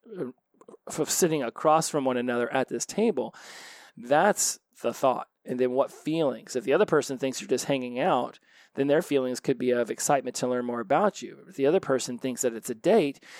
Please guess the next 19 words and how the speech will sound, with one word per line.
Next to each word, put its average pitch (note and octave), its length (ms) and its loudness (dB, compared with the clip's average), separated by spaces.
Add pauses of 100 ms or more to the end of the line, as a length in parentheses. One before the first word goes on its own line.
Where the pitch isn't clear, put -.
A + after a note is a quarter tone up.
(160)
their D#3 140 4
feelings B2 400 0
could B2+ 200 0
be B2 260 -4
of A2+ 420 -2
anxiety B2 680 2
that A2 120 -10
they C3 120 0
might B2 240 -4
say C3 180 2
something A#2+ 400 -4
that A#2+ 120 -2
would A#2 120 -4
make A#2+ 180 -6
this A#2 140 -6
person A#2 360 -4
not A#2 200 -8
like B2+ 280 -4
them. G#2 220 -12